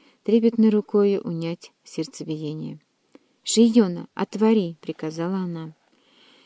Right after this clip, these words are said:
Жиена вышла, и мгновение спустя из-за портьеры показалось лукавое, умное и немного встревоженное лицо короля Наварского. «Вы звали меня, Ваше Величество?» спросил король Наварский Маргариту.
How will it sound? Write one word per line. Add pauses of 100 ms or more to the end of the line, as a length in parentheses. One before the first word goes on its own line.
(120)
Жиена
вышла, (400)
и
мгновение
спустя
из-за
портьеры
показалось
лукавое, (340)
умное
и
немного
встревоженное
лицо
короля
Наварского. (1300)
«Вы
звали
меня,
Ваше
Величество?»
спросил
король
Наварский
Маргариту.